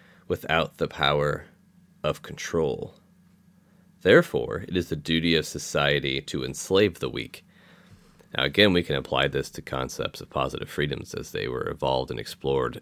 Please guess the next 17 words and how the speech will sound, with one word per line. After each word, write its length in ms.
and 220
implemented, 640
uh, 120
in 80
the 60
twentieth 360
century 340
especially, 600
uh, 260
where, 180
again, 540
it's 160
this 200
kind 240
of 120
this 360
paternalistic 1200